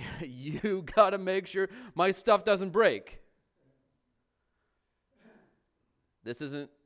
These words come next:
giving that pleases God. The will is, is involved. The mind is involved.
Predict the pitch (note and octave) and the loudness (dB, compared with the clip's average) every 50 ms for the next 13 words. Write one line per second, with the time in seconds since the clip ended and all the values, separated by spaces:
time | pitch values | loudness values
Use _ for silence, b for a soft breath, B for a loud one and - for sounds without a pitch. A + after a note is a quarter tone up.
0 | B2 A#2+ A#2+ C3 C#3+ C3+ C#3 B2+ A#2+ A#2 A#2 A2+ - B2+ B2+ B2 A2+ A2+ A2 G2 | -20 -18 -10 -8 -8 -6 -6 -8 -8 -8 -10 -10 -10 -12 -12 -12 -12 -14 -16 -16
1 | - - A2+ A2+ G#2 F#2 F2 E2+ F2 - _ _ _ _ _ _ _ _ _ _ | -14 -10 -8 -8 -8 -8 -10 -16 -20 -20 _ _ _ _ _ _ _ _ _ _
2 | _ _ _ _ _ _ _ _ _ - B2+ B2+ B2 D3 D3+ D#3 D#3+ E3+ E3+ E3 | _ _ _ _ _ _ _ _ _ -10 -8 -6 -4 -2 0 0 0 0 -2 -6
3 | D3+ - _ _ _ _ _ _ _ _ _ _ _ _ _ - B2+ C3+ C3+ C3+ | -8 -16 _ _ _ _ _ _ _ _ _ _ _ _ _ -8 -6 -4 -4 -4
4 | C3+ C3 B2+ - - - - - _ _ _ _ _ _ _ _ _ _ _ _ | -4 -6 -8 -14 -16 -18 -18 -20 _ _ _ _ _ _ _ _ _ _ _ _
5 | _ _ _ _ - B2+ B2 A#2 B2+ A#2 A2+ B2 A#2 G#2+ F#2+ F2 F2 F2+ _ B2+ | _ _ _ _ -14 -14 -12 -12 -12 -10 -6 -4 -4 -4 -4 -6 -8 -14 _ -20
6 | _ _ _ _ A#2 A2 A2 A#2 A2+ A2 G#2+ A2 G#2+ - A2+ A#2 B2 C3 C#3 C#3 | _ _ _ _ _ -18 -12 -10 -8 -8 -8 -10 -12 -12 -10 -6 -4 -2 -2 -2
7 | C3 A#2 A2 G#2+ - - A2+ G#2 G#2+ G#2+ G2 F#2+ F#2+ G2 F#2+ F2+ F2 F2 F2 _ | -4 -6 -8 -12 -14 -12 -14 -12 -12 -12 -14 -10 -10 -8 -8 -8 -10 -12 -18 _